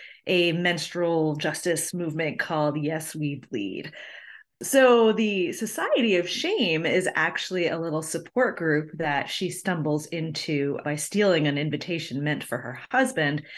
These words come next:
where it's folks who have been caught up in their own scandals and online shaming and humiliation meet together to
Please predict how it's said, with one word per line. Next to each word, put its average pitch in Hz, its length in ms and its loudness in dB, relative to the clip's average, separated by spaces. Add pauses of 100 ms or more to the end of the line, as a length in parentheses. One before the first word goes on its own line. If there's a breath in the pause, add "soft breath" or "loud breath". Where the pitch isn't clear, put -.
(300 loud breath)
where 175 540 2
it's 185 240 -2
folks 202 500 0
who 208 160 -2
have 160 280 -4
been 156 160 -2
caught 185 260 0
up 180 140 0
in 147 160 -2
their 135 260 -4
own 170 500 -4
scandals 147 1040 0
and 135 200 -2
online 170 440 -2
shaming 156 720 -2
and 147 120 -2
humiliation 147 920 -2 (480 loud breath)
meet 214 320 4
together 147 880 0
to 143 580 -2